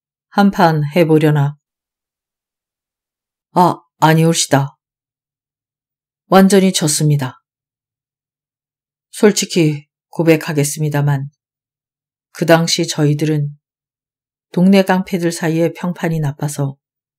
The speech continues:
저는 수장을 당할 뻔했다가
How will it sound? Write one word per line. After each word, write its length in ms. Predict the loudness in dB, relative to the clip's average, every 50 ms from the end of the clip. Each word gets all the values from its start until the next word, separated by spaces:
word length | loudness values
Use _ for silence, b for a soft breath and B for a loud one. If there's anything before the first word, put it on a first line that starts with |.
| _ _ _ _ _ _ _ _ _ _ _ _ _ _ _ _ _
저는 380 | -2 -2 0 0 0 0 -2 -2
수장을 480 | -4 -6 -2 0 0 0 2 0 -2 -4
당할 320 | -6 -6 -4 -4 -4 -4
뻔했다가 640 | -2 -2 -2 -2 -4 -6 -8 -8 -8 -8 -8 -10 -10